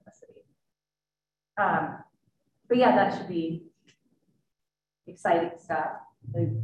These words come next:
Epic is, um, so, and they did, uh, um, this, there's nothing of note from the C pat ad hoc meeting. It's a lot of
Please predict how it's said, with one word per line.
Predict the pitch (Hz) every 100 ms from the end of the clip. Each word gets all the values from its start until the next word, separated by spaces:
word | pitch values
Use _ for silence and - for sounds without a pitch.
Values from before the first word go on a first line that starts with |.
| 113
Epic | 113 117 - -
is, | - - - - -
um, | - - _ _ _ _ _ - _ _ _ _ _ _ _ _
so, | - - -
and | -
they | 160
did, | - - -
uh, | 113 113 110 - - _ _ _ _ - - - _ _ _ _ _ _ _ - _ _ _ _
um, | 202 - 339 - - _ _ - - _ - _ _ _
this, | - - _
there's | 202 196 -
nothing | 214 220 220 240 226 226
of | - -
note | - 147 -
from | - 160
the | -
C | _ 156
pat | - 151 143 -
ad | 160 156 -
hoc | 147 147
meeting. | 147 - -
It's | - _
a |
lot | 151 147
of | 143